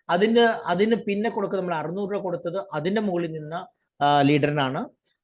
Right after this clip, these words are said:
അതിൻ്റെ മേളിൽ നമ്മൾ രണ്ടായിരം കൊടുക്കുന്നത് നാലാമത്തെ ലെവലുള്ള വ്യക്തിക്കാണ്, നാലായിരം കൊടുക്കുന്നത് അഞ്ചാമത്തെ ലെവലുള്ള വ്യക്തിക്കാണ്. ഈ രീതിയിൽ നമുക്ക് ഓരോ ലെവലിലും നമുക്ക് വരുമാനം വന്നുകൊണ്ടേയിരിക്കണം. അപ്പം നമ്മൾ കൊടുക്കുന്ന അനുസരിച്ച് നമുക്ക് കിട്ടിക്കൊണ്ടേയിരിക്കും. ഇപ്പോൾ terms and conditions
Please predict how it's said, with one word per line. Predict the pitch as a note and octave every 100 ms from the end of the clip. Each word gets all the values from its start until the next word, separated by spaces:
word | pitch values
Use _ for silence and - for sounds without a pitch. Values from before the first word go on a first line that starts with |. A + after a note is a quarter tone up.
| F3+
അതിൻ്റെ | F3 A3 A3+
മേളിൽ | F#3 E3 E3
നമ്മൾ | D#3
രണ്ടായിരം | D3+ D#3+ F3+ G3 F#3
കൊടുക്കുന്നത് | E3+ E3 F3 - -
നാലാമത്തെ | C#3 D3 D#3 D#3+ C3 D#3
ലെവലുള്ള | D3+ D3 D3 C#3+
വ്യക്തിക്കാണ്, | C3 C#3 C#3+ D3 A3+ _ _ _
നാലായിരം | C#3+ D3 E3 F3 F3
കൊടുക്കുന്നത് | E3+ D3+ D#3+ E3 - C3+
അഞ്ചാമത്തെ | B2+ E3+ F3 E3+
ലെവലുള്ള | E3+ D#3
വ്യക്തിക്കാണ്. | D3 - C#3+ D3 F3 _ _ - G3
ഈ | G3
രീതിയിൽ | F3 E3+ G#3 F3+
നമുക്ക് | D#3 D3 D3+ D3
ഓരോ | E3 G3 G3
ലെവലിലും | D#3 C#3 C3 B2 -
നമുക്ക് | C#3 C#3 - G3
വരുമാനം | D3 C#3 D3 D3+ C#3
വന്നുകൊണ്ടേയിരിക്കണം. | C3 C3+ C3+ C3+ B2+ B2+ B2 A#2+ _ - -
അപ്പം | D#3+ F3+
നമ്മൾ | F3 G3+ A3+ G3+
കൊടുക്കുന്ന | E3+ G3 G#3 F3+
അനുസരിച്ച് | - D#3 C#3+ D#3+
നമുക്ക് | C#3 C3 G3
കിട്ടിക്കൊണ്ടേയിരിക്കും. | C3+ C3 C3+ C3+ C3 B2 - - _ _ _
ഇപ്പോൾ | C4 B3 A3+
terms | A3+ A3+
and | B3 G#3+
conditions | F#3+ F#3+ G3